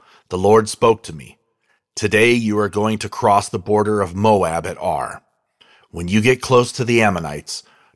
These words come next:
don't show any hostility to them or provoke them, for I will not give you any of the Ammonites' land as a possession. I have given it as a possession to the descendants of Lot." This too used to be regarded as the land of the Rephaim.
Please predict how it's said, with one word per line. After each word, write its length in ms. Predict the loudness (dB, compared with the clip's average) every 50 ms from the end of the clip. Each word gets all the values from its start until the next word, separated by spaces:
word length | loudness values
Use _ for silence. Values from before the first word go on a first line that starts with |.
| _ -8
don't 180 | -6 -6 -4 -2
show 280 | 0 2 4 4 4
any 180 | 4 2 0 -2
hostility 800 | -2 0 0 0 0 -2 0 2 2 2 2 0 -4 -10 -14 _ _ _ _ _ -6
to 100 | -6 -4
them 300 | -2 -4 -4 -4 -6 -8
or 60 | -6
provoke 480 | -6 -8 -4 0 2 2 2 0 -2
them, 240 | -8 -16 -18 -20 -20 _ _ _ _ _ _ _
for 240 | _ _ -8 -4 -2
I 140 | 0 0 0
will 140 | 0 0 0
not 280 | 2 2 2 0 -2
give 220 | -2 -2 -2 0 0
you 200 | 0 0 0 0
any 260 | 2 2 2 2 2
of 100 | 2 2
the 140 | 2 4 4
Ammonites' 520 | 4 2 2 2 2 0 0 -2 -4 0
land 360 | 2 2 2 2 2 0 0
as 120 | 0 0 0
a 60 | -2
possession. 640 | -2 -2 0 2 4 4 4 2 0 -4 -6 -10 -18 _ _ _ _ -20 -20 -20 -20 _ -2
I 100 | 0 0
have 180 | 0 0 0
given 240 | 0 2 2 2 2
it 160 | 0 -2 -6 -10
as 140 | -8 -8 -8
a 40 |
possession 520 | -8 -8 -8 -2 0 0 0 0 -2 -4 -6
to 100 | -6 -6
the 80 | -6
descendants 540 | -4 -4 -6 -4 -4 -4 -4 -4 -4 -4 -4
of 100 | -4 0
Lot." 400 | 2 4 4 2 2 -2 _ -20 _ _ _ _ _ _ _ _ _ _ _ _ _ _ _ _ _ _ _ _ _ _ _
This 320 | -10 -2 0 0 0 0
too 220 | -2 2 2 4 4
used 240 | 4 2 0 -2 -4
to 80 | -2
be 140 | -2 0 0
regarded 560 | 0 0 0 2 2 4 4 4 2 0 0
as 180 | -2 -4 -4 -4
the 120 | -4 -4
land 340 | -2 0 0 0 0 0 0
of 140 | -2 -2 -2
the 80 | 0
Rephaim. 680 | 2 2 2 2 2 0 0 0 0 0 -2 -4 -10